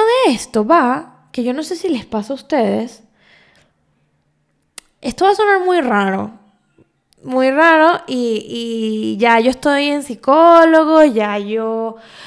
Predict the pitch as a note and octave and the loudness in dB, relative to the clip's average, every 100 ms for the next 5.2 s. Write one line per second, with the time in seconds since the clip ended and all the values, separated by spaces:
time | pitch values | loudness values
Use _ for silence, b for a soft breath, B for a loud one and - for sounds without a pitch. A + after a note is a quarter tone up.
0 | B - B3 - C4+ A#3+ A#3 A3+ G#3+ A#3+ | B -4 -4 0 2 6 6 4 2 2
1 | A3 F3 - C4 D4+ G4 F#4 F4 D#4 E4+ | 2 0 -2 2 4 6 4 2 2 4
2 | E4 C4 A#3 A#3 G#3+ G#3+ G#3+ A3 A3+ A3+ | 4 2 -2 -6 -6 -8 -8 -8 -8 -8
3 | D4 C4 A3+ A3+ A3+ D4+ G4 D#4+ A3 G#3+ | -8 -6 -8 -10 -12 -14 -14 -14 -18 -16
4 | A3 G#3 G3 G3 - - A#3 - D#4 E4+ | -16 -14 -18 -18 -20 -20 -20 -10 -10 -8
5 | F#4 | -8